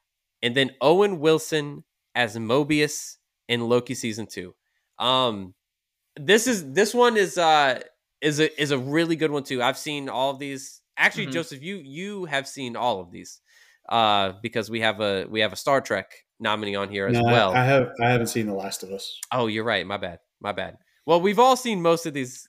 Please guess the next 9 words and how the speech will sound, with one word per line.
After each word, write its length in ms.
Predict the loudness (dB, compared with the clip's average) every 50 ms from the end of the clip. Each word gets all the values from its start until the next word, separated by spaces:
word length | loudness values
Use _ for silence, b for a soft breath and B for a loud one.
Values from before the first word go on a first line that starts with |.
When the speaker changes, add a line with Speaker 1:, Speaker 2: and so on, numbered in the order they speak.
| _ _
Speaker 1:
these 160 | -8 -8 -8
Speaker 2:
Yeah. 40 | -8
Speaker 1:
performances, 720 | -12 -12 -6 -2 2 2 2 2 0 -2 -8 -14 -16 -20 b b b b b b -6
and 180 | -6 -6 -4
so 580 | -6 -4 -4 -2 -2 0 -2 -2 -4 -8 -10 -14 _ _ _ _ _ _ _ _ -2
I 160 | 0 0 0
just 160 | 0 -4 -8
really 360 | -6 -4 -4 -4 -2 -4 -6 -4
love 460 | -2 0 0 2 0 0 -2 -6